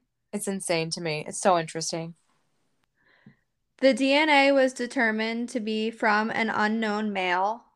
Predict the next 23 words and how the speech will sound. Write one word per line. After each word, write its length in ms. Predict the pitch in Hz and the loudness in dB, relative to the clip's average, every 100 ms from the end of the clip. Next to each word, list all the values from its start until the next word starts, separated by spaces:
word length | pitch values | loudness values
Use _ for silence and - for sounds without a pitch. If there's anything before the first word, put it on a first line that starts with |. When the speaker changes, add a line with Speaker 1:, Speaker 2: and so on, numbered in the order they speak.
| _ _ _ _ _ _ - | _ _ _ _ _ _ -2
Speaker 2:
and 640 | 220 214 214 214 214 220 | 0 2 2 2 -2 -6
they 260 | - 226 233 | -2 2 2
determined 640 | 311 - 262 233 240 247 | 0 -2 -2 -2 -2 -2
this 360 | 254 262 277 - | 2 2 0 -8
through 540 | - 220 220 220 214 - | -4 0 2 2 0 -4
Y 640 | 208 208 208 214 220 233 - | -2 0 2 4 2 -2 -2
S 300 | 202 220 - | -2 -2 -6
T 240 | - 233 | -8 -4
R 240 | 214 202 208 | 0 2 0
testing, 840 | 214 233 240 - 294 302 311 320 302 | 0 -2 -2 -4 -4 -2 -6 -6 -2
which 260 | 247 240 | -2 0
was 240 | 247 240 - | -2 -4 -2
fairly 500 | 220 214 226 254 254 | 4 4 4 0 0
new 300 | 220 214 196 | -2 -2 -2
in 140 | 196 | -4
two 160 | 196 208 | -4 -2
thousand 380 | 185 190 190 | 0 0 -4
and 120 | 185 180 | -6 -4
nine. 440 | 170 165 180 226 _ _ _ _ _ _ _ _ _ _ - | -2 -2 -4 -10 _ _ _ _ _ _ _ _ _ _ 0
Moving 340 | 254 285 339 349 | 6 8 8 4
into 260 | 311 320 | 2 0
the 160 | 262 - | 0 2
aftermath, 1040 | - 220 233 233 220 208 190 190 196 226 | 6 8 8 4 -2 0 2 2 0 -4